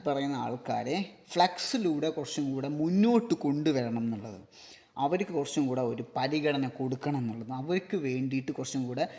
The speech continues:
പ്രവർത്തിക്കണം എന്നുള്ളൊരു ഇൻറ്റൻഷൻ എനിക്കുണ്ട്. അതുകൊണ്ട് തന്നെ ഞാൻ എൻ്റെ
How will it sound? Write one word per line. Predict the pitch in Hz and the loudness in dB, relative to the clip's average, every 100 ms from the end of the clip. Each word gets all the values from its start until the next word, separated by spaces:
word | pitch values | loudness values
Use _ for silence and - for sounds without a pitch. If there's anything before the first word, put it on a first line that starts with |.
| - - | -20 0
പ്രവർത്തിക്കണം | 170 151 180 - 196 190 160 | 2 4 2 0 -2 2 2
എന്നുള്ളൊരു | 143 131 127 131 151 | 2 2 0 -2 0
ഇൻറ്റൻഷൻ | 165 160 151 - 131 | 0 0 0 -2 0
എനിക്കുണ്ട്. | 123 123 123 107 101 - - - - | -2 -2 -4 -4 -8 -14 -20 -12 0
അതുകൊണ്ട് | 175 196 202 196 185 | 4 4 4 2 2
തന്നെ | 135 143 143 | 0 0 0
ഞാൻ | 151 180 | 0 2
എൻ്റെ | 151 135 151 | 2 2 4